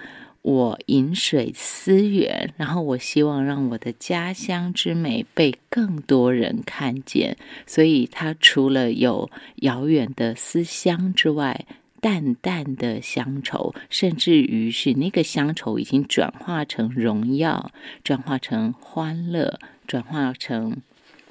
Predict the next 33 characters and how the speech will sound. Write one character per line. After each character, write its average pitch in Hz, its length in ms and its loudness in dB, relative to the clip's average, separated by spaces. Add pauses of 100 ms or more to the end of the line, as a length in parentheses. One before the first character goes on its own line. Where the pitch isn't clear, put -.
(280)
生 - 300 -4
命 131 200 0
力 123 140 -4
的 110 120 -6
分 113 280 -4
享。 - 260 -4 (240)
所 - 160 0
以 254 80 6
我 190 140 2
觉 156 80 0
得 180 80 0
这 240 180 2
是 - 120 -6
不 - 80 -16
太 180 200 -6
一 110 180 -2
样 127 200 0
的 113 100 -6
哈。 120 140 -4
每 123 380 6
一 127 160 0 (100)
代 190 320 -2
的 - 200 -4 (360)
这 165 140 0
个 151 120 2
经 139 320 0
历， 127 360 2
从 117 420 -6
龟 135 140 -8
山 131 220 -6
岛 123 140 -8
离 104 180 -10
开， 135 440 -10